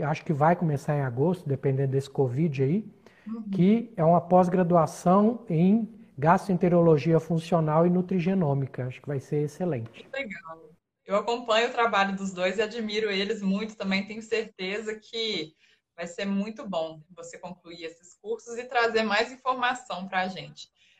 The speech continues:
Speaker 2: Vamos falar, então, sobre constipação e síndrome do intestino irritável.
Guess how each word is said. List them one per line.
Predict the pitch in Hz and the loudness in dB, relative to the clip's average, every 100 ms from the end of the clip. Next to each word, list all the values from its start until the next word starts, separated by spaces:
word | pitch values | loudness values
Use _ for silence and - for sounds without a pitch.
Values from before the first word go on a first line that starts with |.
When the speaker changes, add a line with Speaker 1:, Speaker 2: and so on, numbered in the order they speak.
| _ _ | _ _
Speaker 2:
Vamos | 269 339 | -4 -2
falar, | 381 330 294 | 2 2 2
então, | 277 - 240 262 311 - _ | -2 -2 0 0 0 -12 _
sobre | - 247 247 | -4 -4 -4
constipação | - 254 302 - 277 262 - 220 226 233 | -10 -8 -8 -8 -8 -8 -8 -6 -6 -6
e | |
síndrome | 233 _ 233 240 240 226 | -12 _ -16 -8 -6 -6
do | 220 | -10
intestino | 226 220 208 - 202 | -14 -12 -14 -14 -12
irritável. | 190 190 - 160 180 185 | -10 -12 -12 -8 -6 -8